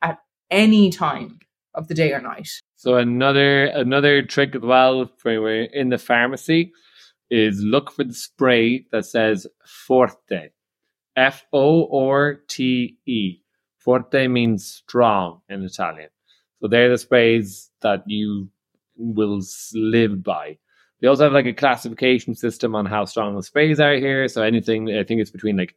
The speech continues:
Speaker 2: A and E. Anything obviously in the A category is gonna be really good, but Forte, anything that we've gotten that has Forte on it have been a lifesaver.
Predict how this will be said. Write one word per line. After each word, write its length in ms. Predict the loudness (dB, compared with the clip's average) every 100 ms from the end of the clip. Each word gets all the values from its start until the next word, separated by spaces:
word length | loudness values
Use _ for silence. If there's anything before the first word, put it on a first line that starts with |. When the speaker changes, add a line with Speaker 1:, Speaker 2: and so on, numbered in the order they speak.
| -2
Speaker 2:
A 260 | 0 2
and 180 | 0 -2 -4
E. 380 | 2 2 0 -4 _ _ _ -20 -20 -20 _ 0
Anything 340 | 2 4 4
obviously 420 | 4 2 0 0
in 80 | 0
the 140 | 2 2
A 100 | 0
category 520 | 0 0 0 -2 -2
is 120 | -2
gonna 120 | -4 -4
be 120 | -2
really 160 | -2 2
good, 340 | 4 4 0 -6
but 320 | 0 0 -2 _ _ -10
Forte, 680 | 0 0 0 2 2 2 0
anything 360 | -2 -2 -2
that 80 | 0
we've 180 | 2 2
gotten 340 | 2 0 0
that 200 | -2 -2
has 160 | -2 -4
Forte 320 | -2 -2 2
on 160 | 0 0
it 160 | -2 -2
have 260 | -2 -2 -2
been 380 | -4 -4 -4 -8 _ _ _ _ -12
a 200 | -8 -6
lifesaver. 1120 | -6 -4 -2 2 4 4 2 0 -10 -16 -16